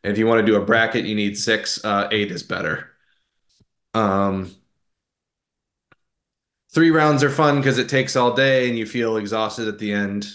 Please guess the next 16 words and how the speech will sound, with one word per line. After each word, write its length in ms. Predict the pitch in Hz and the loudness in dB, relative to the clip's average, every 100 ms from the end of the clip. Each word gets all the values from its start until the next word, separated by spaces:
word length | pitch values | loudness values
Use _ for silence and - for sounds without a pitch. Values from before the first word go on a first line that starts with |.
| - _ | -20 _
Um, 600 | 101 98 95 92 92 - _ _ _ _ - | -4 -2 -2 -4 -8 -12 _ _ _ _ -2
otherwise, 560 | 107 107 101 101 98 104 | 2 4 4 2 0 -2
I 60 | |
don't 100 | 104 | 0
know 120 | 104 | 0
why 200 | 101 101 | 0 0
we 120 | 98 98 | -2 -4
do 120 | 98 | -6
three 260 | - 101 | -4 -4
ra-, 240 | 95 98 - | -2 -2 -4
three 180 | 110 101 | -4 -2
rounds. 400 | 98 95 98 - | -2 -4 -6 -12
Four 380 | - 160 151 139 | 2 4 6 4
would 120 | 123 | 2
be 100 | 117 | 0
tough 400 | 117 98 - | 0 -2 -4